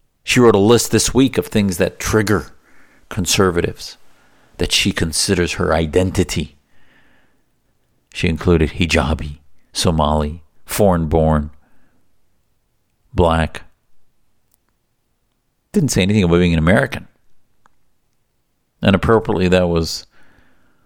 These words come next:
the conservative immigrant running against her's response, who said, "The only thing that I identify as is an American,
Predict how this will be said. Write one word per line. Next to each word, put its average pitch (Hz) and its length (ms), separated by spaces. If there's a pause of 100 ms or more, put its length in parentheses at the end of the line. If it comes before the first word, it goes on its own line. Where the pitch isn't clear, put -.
(1120)
the 117 100
conservative 87 640
immigrant 87 480 (500)
running 92 440
against 90 520
her's 78 220
response, - 880 (1000)
who - 140
said, 92 240
"The 92 80
only 95 180
thing 92 200
that 90 120
I 95 140
identify 87 420
as 85 260
is 76 140
an 76 120
American, 80 520